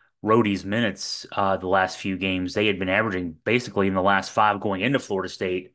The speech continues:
identical minutes. Murray only got nine minutes in the off guard spot. He did hit a three because that's what he does. He hits his only shot usually. Um, had a block <laughs> shot and a plus minus of minus one, uh, in this one. So, um,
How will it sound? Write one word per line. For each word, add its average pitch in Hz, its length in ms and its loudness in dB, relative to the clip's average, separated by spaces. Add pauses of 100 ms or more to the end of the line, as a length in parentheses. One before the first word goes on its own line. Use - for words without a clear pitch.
(120)
identical 113 440 2
minutes. 110 380 -2 (600)
Murray 156 220 6
only 143 160 6
got 98 160 2
nine 135 400 2
minutes 104 360 -2
in 110 100 -6
the 98 120 -2
off 95 200 2
guard 92 220 2
spot. 92 380 2
He 101 100 -4
did 127 120 2
hit 123 140 0
a 104 40 -4
three 113 480 0 (140)
because 120 240 -2
that's 123 180 -4
what 113 140 -2
he 101 60 0
does. 82 200 0
He 92 120 -4
hits 98 140 -2
his 95 100 -2
only 92 180 -2
shot 87 300 -2
usually. 82 340 -10 (440)
Um, 107 200 2
had 120 160 4
a 110 60 2
block 120 280 0
<laughs> - 0 -
shot 117 280 4
and 110 100 -4
a 107 40 0
plus 107 340 -4
minus 101 340 0
of 90 100 -8
minus 90 320 -6
one, 82 280 -10 (760)
uh, 92 240 -4
in 92 140 -12
this 90 220 -10
one. 82 160 -12
So, 87 320 -2 (840)
um, 92 420 -2